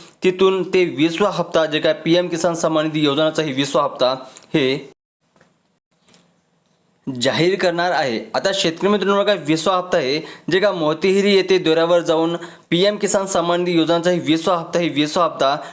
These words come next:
नरेंद्र मोदी हे जाहीर करण्यात, अ, येणार आहे. त्यामुळे शेतकरी मित्रांनो, जर तुम्ही अजूनसुद्धा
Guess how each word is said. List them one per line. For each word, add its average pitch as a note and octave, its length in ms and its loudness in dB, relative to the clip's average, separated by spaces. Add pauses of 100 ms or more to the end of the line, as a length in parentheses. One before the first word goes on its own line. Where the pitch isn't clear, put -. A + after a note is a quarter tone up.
नरेंद्र F#3 420 2
मोदी F#3 260 0
हे F3+ 180 2
जाहीर D#3 360 -2
करण्यात, D3+ 480 -2
अ, D#3 440 2
येणार C#3 380 2
आहे. B2 260 -2 (360)
त्यामुळे G3+ 340 0
शेतकरी F3+ 380 0
मित्रांनो, F#3+ 340 2
जर F3+ 120 0
तुम्ही F#3 240 0 (140)
अजूनसुद्धा C#3+ 680 0